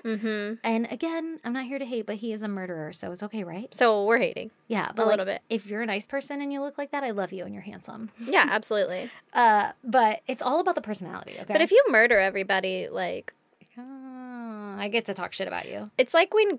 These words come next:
Speaker 1: girls are super bitchy, but, like, they're not cute. And
Speaker 2: Yeah,
Speaker 1: you're
Speaker 2: you
Speaker 1: like,
Speaker 2: get to be like,
Speaker 1: "You're not that pretty
Speaker 2: "You're
Speaker 1: to
Speaker 2: not
Speaker 1: be
Speaker 2: allowed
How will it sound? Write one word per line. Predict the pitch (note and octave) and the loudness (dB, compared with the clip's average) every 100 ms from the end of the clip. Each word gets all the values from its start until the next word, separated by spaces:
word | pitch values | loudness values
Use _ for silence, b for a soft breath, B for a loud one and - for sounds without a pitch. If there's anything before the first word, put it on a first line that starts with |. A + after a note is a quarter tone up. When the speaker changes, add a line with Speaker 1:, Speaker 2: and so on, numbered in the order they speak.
| - | -2
Speaker 1:
girls | - A3 G#3+ G#3+ G#3 G#3 - | 4 6 8 6 4 2 0
are | - F#3+ F#3+ | 2 6 6
super | G3 - G3 G3+ | 4 0 0 0
bitchy, | A3+ A#3 C4+ B3+ | 2 2 0 0
but, | A#3 - | 0 0
like, | G3+ F#3+ G#3 | -2 -2 -2
they're | G3 F#3+ | 0 0
not | F#3+ E3+ E3+ - | 2 2 0 -2
cute. | - F3+ F3+ G#3+ - | -8 -4 -2 -2 -2
And | G3+ | 0
Speaker 2:
Yeah, | G3 F#3 | 2 2
Speaker 1:
you're | F#3 | 2
Speaker 2:
you | G3 | 0
Speaker 1:
like, | |
Speaker 2:
get | A3 | -2
to | G3+ | -4
be | G3 F#3 | -2 -2
like, | F#3 F3+ | 0 0
Speaker 1:
"You're | B3+ | 0
not | D4+ D#4+ | 0 0
that | D4+ - | -4 -4
pretty | - A#3+ B3+ | -6 -4 -2
Speaker 2:
"You're | C4 G3 | -2 -2
Speaker 1:
to | G#3+ | 0
Speaker 2:
not | A#3 | 0
Speaker 1:
be | |
Speaker 2:
allowed | C4+ | 2